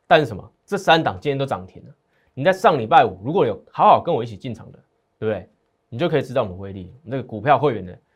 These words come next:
就有优先进场三档里面当中的一档股票，所以你要赶快加入我的行列。本周就是什么？最佳布场点，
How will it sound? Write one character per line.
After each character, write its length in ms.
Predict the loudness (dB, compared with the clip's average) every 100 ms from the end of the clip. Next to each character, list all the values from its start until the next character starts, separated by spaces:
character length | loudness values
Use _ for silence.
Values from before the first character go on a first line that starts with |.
| _ _
就 100 | -2
有 60 | 0
优 140 | 0
先 180 | -2 -6
进 140 | -8
场 160 | -12 -16 _ _ _ _ _ _ _
三 400 | 2 2 0 _ _ -6
档 240 | -4 -4
里 100 | -8
面 240 | -6 -8 -6
当 200 | -6 -4
中 120 | -6
的 100 | -8
一 80 | -10
档 220 | -8 -10
股 120 | -12
票， 260 | -18 -18 -20 _ _ _ _ _ _
所 220 | _ -6 -6
以 180 | -6 -16 _ _ _ _ _ _
你 100 | -2
要 100 | 0
赶 140 | 0 -2
快 280 | -2 -2 -4 _ _ _
加 160 | 4 6
入 120 | 6
我 80 | -2
的 60 |
行 160 | -6 -12
列。 200 | -14 -14 _ _ _
本 200 | 0 0
周 220 | 0 -2
就 120 | -2
是 20 | -8
什 80 |
么？ 200 | -8 -12 _ _ _
最 200 | 6 6
佳 220 | 6 4
布 220 | 4 -2
场 180 | -4 -8
点， 240 | -12 -16